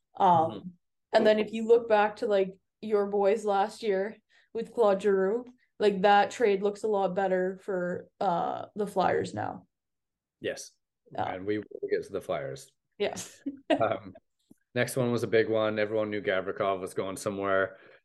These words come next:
Speaker 2: Uh, Gavrikov and Korpisalo go from Columbus to the Kings in a shocker where Quick went back to Columbus for a
Speaker 1: Yep.
Speaker 2: conditional first and a third.
Speaker 1: Yes.
Speaker 2: Um,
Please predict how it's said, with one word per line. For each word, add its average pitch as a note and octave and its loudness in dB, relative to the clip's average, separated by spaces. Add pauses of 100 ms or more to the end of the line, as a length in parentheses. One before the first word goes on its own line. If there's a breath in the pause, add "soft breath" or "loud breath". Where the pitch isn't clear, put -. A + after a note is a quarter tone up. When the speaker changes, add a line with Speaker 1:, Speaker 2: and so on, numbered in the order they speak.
(100)
Speaker 2:
Uh, F2 -6
Gavrikov G#2 0
and F#2+ -8
Korpisalo A2 0
go G#2+ 0
from G#2 -6
Columbus A2+ -4 (100)
to G2+ -4
the F#2 -4
Kings B2+ -2
in G2+ -6
a F2+ -8
shocker A2 0
where F#2+ -2 (120)
Quick - -4
went A2 -8
back G#2 -2
to G#2 -12
Columbus A#2 -4 (580 soft breath)
for G2 -2
a - 0
Speaker 1:
Yep. - -2
Speaker 2:
conditional G2 -4 (140)
first B2 -2
and F2+ -8
a - -6
third. D3 2 (460 soft breath)
Speaker 1:
Yes. F#2 -4 (180)
Speaker 2:
Um, F2 -14